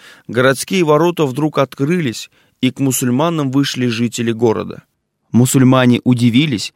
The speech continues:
подобному поступку и спросили, что случилось. Жители города ответили:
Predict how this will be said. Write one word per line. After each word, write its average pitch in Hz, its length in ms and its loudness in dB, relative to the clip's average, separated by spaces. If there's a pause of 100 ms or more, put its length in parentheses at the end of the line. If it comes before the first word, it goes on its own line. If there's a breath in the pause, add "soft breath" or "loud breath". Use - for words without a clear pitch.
(140)
подобному 156 520 2
поступку 151 640 -2
и - 160 -2
спросили, 147 800 0
что - 280 -4
случилось. 143 720 -4 (260)
Жители 139 460 0
города 135 420 0
ответили: 120 680 -4